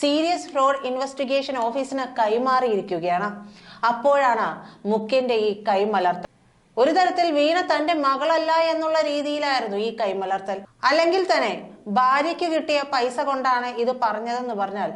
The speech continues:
എല്ലാം ഭാര്യ കമലയുടെ ചുമലിലേക്ക് മാറ്റിയാൽ മതിയോ? കുറച്ചു കഴിയുമ്പോൾ നിങ്ങളുടെ ന്യായീകരണവാദികൾ പറയും, "കമല അവരൊരു വയോധികയാണ്, അല്ലെങ്കിൽ അവരൊരു സ്ത്രീയാണ്, അവരൊരു അമ്മയാണ്,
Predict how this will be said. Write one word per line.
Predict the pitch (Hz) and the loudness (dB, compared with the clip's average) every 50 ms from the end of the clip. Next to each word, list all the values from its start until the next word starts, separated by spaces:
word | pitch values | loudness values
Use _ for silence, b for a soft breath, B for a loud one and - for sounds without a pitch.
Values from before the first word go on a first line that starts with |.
| - | -6
എല്ലാം | - 208 208 220 247 254 226 196 - - B B B B B B - | -4 0 2 2 2 2 2 0 -6 -12 B B B B B B -8
ഭാര്യ | 170 - 240 247 269 277 294 294 | -2 0 2 2 2 2 0 0
കമലയുടെ | 285 294 262 240 240 247 269 277 294 302 294 294 277 285 269 277 285 | 0 2 2 2 2 0 -2 -4 -2 -2 -2 -2 -2 -2 -4 -4 -4
ചുമലിലേക്ക് | - 254 240 254 254 262 262 269 262 247 254 247 220 196 | -4 -4 -4 -2 -2 0 0 0 0 -2 -2 -2 -4 -4
മാറ്റിയാൽ | 202 214 208 202 202 202 226 233 214 190 185 | -4 -4 -4 -4 -4 -4 -2 -2 -2 -2 -2
മതിയോ? | 175 170 165 175 180 185 190 B B B B B B B | -4 -4 -2 -2 -2 -4 -4 B B B B B B B
കുറച്ചു | 254 277 294 311 311 320 381 | 2 4 4 4 2 2 2
കഴിയുമ്പോൾ | 381 349 349 339 330 320 320 330 330 | 4 4 4 4 2 4 4 4 4
നിങ്ങളുടെ | 320 302 285 277 277 277 285 285 294 | 4 2 2 0 2 2 2 2 2
ന്യായീകരണവാദികൾ | 294 277 269 240 233 240 254 262 247 269 269 269 277 277 269 269 254 240 254 254 262 262 254 | 0 0 0 0 2 2 2 2 0 0 -2 -2 -4 -2 0 0 0 0 0 0 -2 0 0
പറയും, | 240 214 185 160 160 170 - | 0 -2 -2 -2 -4 0 2
"കമല | 233 240 240 262 269 269 233 175 - - B B B B B B B B | 2 2 2 2 2 2 2 0 -2 -6 B B B B B B B B
അവരൊരു | 226 233 233 285 311 320 311 320 320 294 | -2 0 2 2 2 2 2 0 0 -2
വയോധികയാണ്, | 226 247 247 240 240 254 269 285 269 302 285 302 277 233 196 175 175 175 175 170 - - | 0 0 2 4 4 4 4 2 0 0 0 0 0 0 -2 -4 -6 -10 -12 -14 -10 -6
അല്ലെങ്കിൽ | 190 208 220 233 233 233 226 220 220 | -2 -2 -2 0 0 -2 -2 0 0
അവരൊരു | 220 220 220 233 254 269 269 269 | 0 0 0 0 0 0 0 -2
സ്ത്രീയാണ്, | 262 - - 233 233 233 262 269 247 196 170 180 180 180 202 | -6 -6 -4 -2 -2 0 2 2 0 0 -2 -4 -8 -6 -6
അവരൊരു | 202 202 220 196 208 226 240 233 233 | -4 0 0 0 2 0 0 -2 -2
അമ്മയാണ്, | 214 214 202 220 240 277 285 247 185 170 165 175 175 | -4 -2 -2 -2 -2 -2 -2 -2 -2 -4 -6 -8 -12